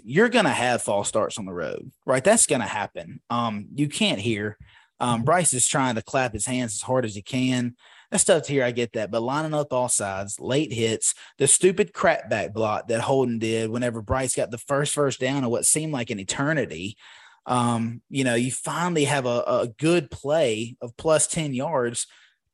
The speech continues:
and you just decide to hit a guy for no reason. You know that's illegal. This ain't the first year that rule's been implemented, dude. It's, like, three or four year old rule. And, uh, it's just a dumb play like that.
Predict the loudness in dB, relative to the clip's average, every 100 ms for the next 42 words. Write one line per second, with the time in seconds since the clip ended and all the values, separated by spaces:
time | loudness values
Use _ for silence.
0 | _ 0 0 2 2 2 2 2 0 -4
1 | -6 -10 -2 2 2 2 0 -2 -2 2
2 | 2 2 0 -2 -6 -4 0 2 4 4
3 | 2 0 -2 -2 -4 -12 2 4 4 2
4 | 0 0 2 2 2 2 0 0 -2 -2
5 | -2 -2 -4 -6 -4 -2 -2 -2 -2 0
6 | 0 0 2 0 2 2 0 -6 2 4
7 | 4 2 -2 -2 -8 -18 -20 _ _ _
8 | -4 -2 2 4 4 2 -4 -2 -2 -4
9 | -2 -2 -2 -2 -2 0 2 0 -2 -2
10 | 0 -2